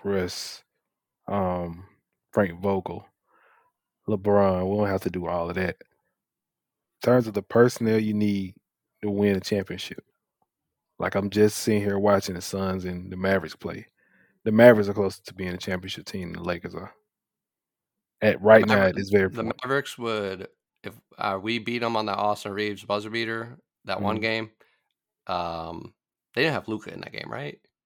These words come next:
Speaker 1: Mm-mm.
Speaker 2: The Mavericks, not even Luka aside,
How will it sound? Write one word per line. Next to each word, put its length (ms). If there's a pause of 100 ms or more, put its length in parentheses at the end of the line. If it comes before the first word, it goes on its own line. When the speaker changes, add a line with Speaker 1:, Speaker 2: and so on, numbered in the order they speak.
(180)
Speaker 1:
Mm-mm. 280 (1080)
Speaker 2:
The 180
Mavericks, 760 (240)
not 200
even 200
Luka 340
aside, 480